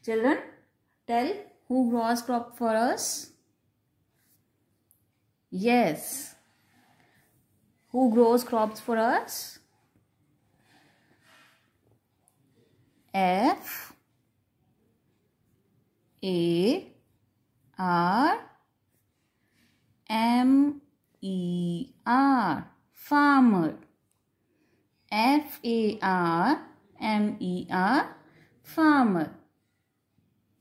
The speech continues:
Next. Stitch clothes for us.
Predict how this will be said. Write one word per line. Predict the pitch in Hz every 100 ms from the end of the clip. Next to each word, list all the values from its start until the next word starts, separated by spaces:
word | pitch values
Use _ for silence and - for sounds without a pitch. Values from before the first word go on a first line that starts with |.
| _ _ _ _ _ _ -
Next. | 185 - - - _ _ _ _ _ _ _ _ _
Stitch | - - - 269 277 - - - _
clothes | 220 202 190 202 - -
for | - 226 220 233
us. | - 294 147 - -